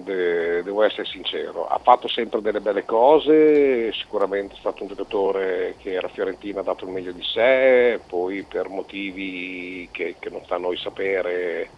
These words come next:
mm, non ha fatto bene a, a Torino, eh, ha fatto una scelta economica, che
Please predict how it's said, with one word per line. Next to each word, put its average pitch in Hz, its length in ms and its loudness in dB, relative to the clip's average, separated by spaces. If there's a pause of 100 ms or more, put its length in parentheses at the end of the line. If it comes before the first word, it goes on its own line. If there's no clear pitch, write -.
(540)
mm, 92 320 -10
non 92 180 0
ha 95 80 4
fatto - 320 -2
bene 85 1160 -2
a, 95 300 0
a - 100 -6
Torino, 127 1120 2 (580)
eh, 85 440 -2 (180)
ha - 200 2
fatto 120 300 4
una 110 140 -2
scelta 101 1160 2
economica, 95 840 4 (540)
che - 160 -4